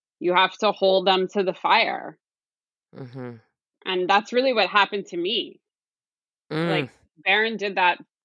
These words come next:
Speaker 1: for me, and my yoga teachers did that for me. Like, you, you will not quit. You have what it takes. Rise to the occasion, even when it's difficult.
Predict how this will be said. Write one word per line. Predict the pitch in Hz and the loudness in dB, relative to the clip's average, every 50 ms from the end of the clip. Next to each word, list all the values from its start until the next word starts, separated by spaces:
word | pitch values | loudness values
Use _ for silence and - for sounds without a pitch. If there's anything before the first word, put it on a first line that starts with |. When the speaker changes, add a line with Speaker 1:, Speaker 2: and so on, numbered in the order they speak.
| _ _ _ _ _ - | _ _ _ _ _ -4
Speaker 1:
for | 226 214 202 180 | -2 0 0 0
me, | 170 185 214 208 156 117 - - - - - | 0 0 0 0 -2 -2 -6 -12 -18 -12 -8
and | 185 185 180 185 | -6 -4 -2 -2
my | 185 180 180 180 175 175 175 170 - | 0 2 2 2 2 0 0 -2 -4
yoga | - 175 180 185 190 190 185 | -4 -2 -2 -2 -2 -4 -6
teachers | - - 208 196 - 185 175 165 156 | -6 -8 -10 -8 -4 -4 -4 -4 -4
did | - 185 185 165 | -2 -2 0 2
that | 170 160 156 - - - | 4 2 2 2 -2 -4
for | - 196 190 170 151 | -2 0 0 2 2
me. | 147 165 190 180 - - - - _ _ _ _ _ _ _ _ _ | 2 4 4 2 2 -2 -8 -16 _ _ _ _ _ _ _ _ _
Like, | 175 180 156 - - | -4 -2 -2 -2 -2
you, | 190 190 190 - - _ - | -2 -2 -2 -4 -6 _ -8
you | 165 185 196 196 190 180 180 | -4 0 2 2 2 2 2
will | 175 202 214 220 | 2 2 2 4
not | 220 202 175 - - | 4 2 2 0 0
quit. | - 180 156 156 170 - - _ _ _ _ _ _ _ _ _ _ _ _ _ _ _ _ _ _ _ _ _ _ _ _ _ | -2 0 2 2 2 0 -4 _ _ _ _ _ _ _ _ _ _ _ _ _ _ _ _ _ _ _ _ _ _ _ _ _
You | - 180 180 185 | 0 0 0 2
have | 190 190 190 196 190 | 4 4 4 4 4
what | 196 202 185 | 2 2 2
it | 170 160 - | 0 0 -4
takes. | - 160 156 165 175 - - - - - - - _ - | -6 -6 -6 -6 -8 -10 -14 -20 -20 -20 -20 -20 _ -8
Rise | 160 175 175 175 185 190 202 202 - | -2 0 2 4 4 4 2 0 -4
to | - - 208 | -8 -8 -4
the | 180 180 185 | -2 0 0
occasion, | 175 160 - - 175 165 160 165 175 170 175 190 196 208 - - _ | 0 -2 -4 -4 -4 -4 -4 -4 -4 -4 -4 -4 -4 -6 -8 -6 _
even | 185 196 196 190 208 208 202 | 0 2 2 2 2 2 2
when | 190 185 180 | 2 2 0
it's | 165 147 - | -2 -4 -4
difficult. | - 190 175 175 185 180 - - 170 165 165 175 185 196 - | -2 -2 -2 0 -4 -4 0 2 4 4 4 4 2 0 -4